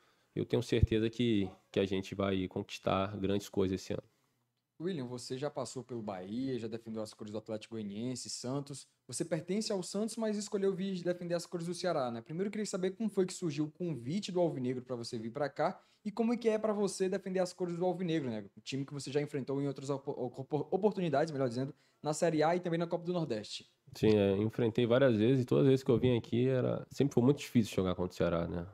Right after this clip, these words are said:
Speaker 1: Torcida, é, isso eu pude sentir um pouquinho a favor aí quando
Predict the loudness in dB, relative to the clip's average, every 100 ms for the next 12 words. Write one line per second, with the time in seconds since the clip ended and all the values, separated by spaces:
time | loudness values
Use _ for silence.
0 | -10 0 0 2 4 4 4 2 -2 _
1 | _ _ _ -6 -2 0 0 0 0 0
2 | -2 0 0 0 -2 0 2 0 2 2
3 | 4 0 2 2 4 4 2 -2 -2 -4